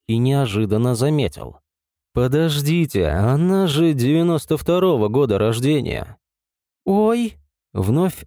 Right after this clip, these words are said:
ойкнула девушка, картинно хлопнув ресницами. «Извините, архив большой, сейчас поищу». Девушка опять вернулась к коробке. «Я тут просто замещаю». Она принесла мне новую папку,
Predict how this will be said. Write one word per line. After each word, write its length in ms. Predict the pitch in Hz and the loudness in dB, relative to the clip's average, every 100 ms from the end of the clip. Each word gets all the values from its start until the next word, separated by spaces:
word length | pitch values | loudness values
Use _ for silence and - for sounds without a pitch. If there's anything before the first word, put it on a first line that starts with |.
| - | -2
ойкнула 480 | 131 117 113 104 95 | 0 0 0 0 0
девушка, 440 | 147 180 160 170 | 2 0 0 -4
картинно 580 | - 143 - 180 175 170 | -2 -4 -2 0 0 -2
хлопнув 520 | - 117 107 107 92 | -2 -2 0 -4 -2
ресницами. 800 | 104 - 98 - - 50 - - - _ _ _ - | -4 -4 -8 -8 -10 -14 -14 -16 -20 _ _ _ -4
«Извините, 880 | 180 190 190 190 196 196 190 131 110 _ | 0 2 2 0 2 0 0 -2 -6 _
архив 560 | - 214 214 - 233 196 | -4 -2 -4 -4 -2 0
большой, 800 | 175 202 190 - 214 185 123 - - - | 0 -2 -4 -2 2 2 0 -4 -14 -12
сейчас 440 | - 240 262 233 | -6 -4 -4 -4
поищу». 580 | - 196 - - 135 110 - _ _ _ _ _ | -2 -2 -4 -2 -2 -2 -8 _ _ _ _ _
Девушка 640 | 101 95 160 185 - 180 180 | -6 0 2 0 -2 -2 -2
опять 420 | - 151 151 - | 0 0 0 0
вернулась 540 | 156 151 139 139 - | 0 2 2 0 -2
к 60 | - | -4
коробке. 680 | 143 131 107 - - - 101 _ _ _ _ - | -2 0 -2 -4 -12 -14 -16 _ _ _ _ -10
«Я 520 | 135 156 190 190 190 | -4 0 2 2 0
тут 220 | 208 - | -2 -4
просто 340 | - 214 - 226 | -4 -4 -2 -2
замещаю». 800 | 233 247 - 233 208 123 101 98 _ _ _ _ _ | -2 -2 -4 -2 0 2 0 -6 _ _ _ _ _
Она 260 | 117 139 196 | -2 0 0
принесла 520 | 175 160 147 156 151 | 0 0 0 0 2
мне 240 | 135 131 | 2 2
новую 440 | 131 165 127 98 95 | 2 2 2 2 2
папку, 600 | - 160 - 156 156 135 | 0 -2 -2 0 0 -2